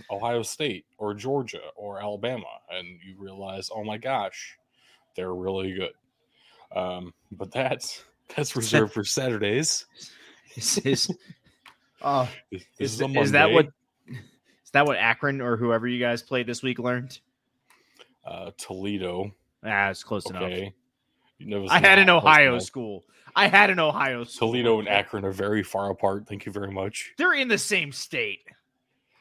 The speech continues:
Speaker 1: Okay, all 'cause you're from Rhode Island and don't know what that
Speaker 2: <laughs>
Speaker 1: means <laughs> doesn't mean you get to call Akron and Toledo the same thing.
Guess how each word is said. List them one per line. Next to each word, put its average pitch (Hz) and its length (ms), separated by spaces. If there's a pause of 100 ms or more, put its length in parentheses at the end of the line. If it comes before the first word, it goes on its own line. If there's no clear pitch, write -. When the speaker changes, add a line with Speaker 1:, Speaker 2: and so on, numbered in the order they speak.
(240)
Speaker 1:
Okay, 110 260
all 117 160
'cause 120 220
you're 123 100
from 113 220
Rhode 107 160
Island 110 280
and 95 140
don't 101 140
know 101 120
what 101 180
that 107 160
Speaker 2:
<laughs> - 0
Speaker 1:
means 98 640
<laughs> - 180
doesn't 139 320
mean 147 160
you 190 80
get - 320
to 196 140
call 127 360
Akron 123 340
and 113 80
Toledo 117 340
the 117 120
same 113 320
thing. 107 400